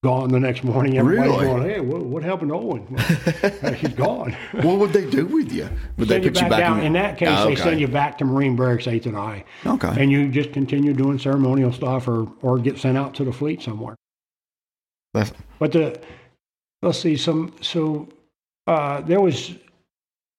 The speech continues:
Speaker 1: at that point in time, you know, back then, you couldn't see Camp David, you couldn't film it, you couldn't do anything. If anybody had, if anybody was seen taking pictures of Camp David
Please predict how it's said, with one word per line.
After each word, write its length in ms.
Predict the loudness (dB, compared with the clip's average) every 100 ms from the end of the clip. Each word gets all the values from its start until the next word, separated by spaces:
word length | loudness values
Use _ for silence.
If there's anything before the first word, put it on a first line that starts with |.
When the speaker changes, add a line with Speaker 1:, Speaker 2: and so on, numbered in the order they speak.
| _ -4
Speaker 1:
at 140 | 0
that 200 | 0 0
point 240 | 0 0
in 60 | 0
time, 380 | 0 2 2 2
you 60 | 2
know, 120 | 0
back 420 | -2 -2 -2 0
then, 280 | 2 2 2
you 180 | 0 -2
couldn't 320 | -2 -2 -2
see 540 | -4 -4 0 0 -2
Camp 360 | -2 0 0 0
David, 320 | 0 0 0
you 80 | 0
couldn't 260 | 0 -4 -2
film 340 | 0 2 2
it, 120 | 0
you 100 | 0
couldn't 220 | 0 0
do 140 | 0 2
anything. 340 | 2 0 -2
If 120 | 0 2
anybody 440 | 0 0 2 2
had, 160 | 2 -4
if 300 | -4 -4 -4 -6 -2
anybody 560 | 0 0 -2 0 2
was 160 | 2 0
seen 340 | 2 2 2
taking 360 | 2 0 0 -2
pictures 360 | -2 -2 -2 -2
of 80 |
Camp 260 | -2 -4 -2
David 400 | -2 0 0 -2